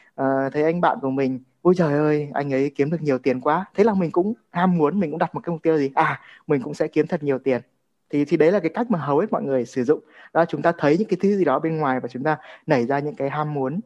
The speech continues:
ham muốn nhất thời. Bạn nhớ, ham muốn nhất thời thì, thì động lực nó chỉ tạm thời thôi. Sau một thời gian đặt ra thì cái cảm hứng đó nó sẽ không còn nữa.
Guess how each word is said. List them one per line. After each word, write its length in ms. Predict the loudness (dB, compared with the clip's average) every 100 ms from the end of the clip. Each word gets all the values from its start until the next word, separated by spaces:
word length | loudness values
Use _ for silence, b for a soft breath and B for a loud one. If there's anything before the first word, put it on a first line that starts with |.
| -6
ham 220 | -4 -2
muốn 160 | -2 -2
nhất 120 | 0
thời. 240 | 2 2 0 -10 _ 2
Bạn 220 | 2 4
nhớ, 260 | 4 2 0 B B B
ham 220 | 2 2
muốn 120 | 2
nhất 160 | 0 -2
thời 240 | 0 0 0
thì, 200 | -4 -4 -6 -10 _
thì 100 | 2
động 180 | 2 2
lực 160 | -2
nó 100 | -2
chỉ 140 | -4 -2
tạm 220 | -4 -4
thời 220 | -2 -2
thôi. 120 | -2 -8
Sau 180 | -4 -2
một 140 | -2
thời 100 | -2
gian 180 | -2 0
đặt 100 | -2
ra 160 | 0 0
thì 140 | -2 -8 B -8
cái 100 | -4
cảm 220 | -2 -2
hứng 160 | -2 -2
đó 140 | -2
nó 240 | -2 -6 -6 -6
sẽ 60 |
không 180 | -4 -4
còn 200 | -2 -2
nữa. 160 | -2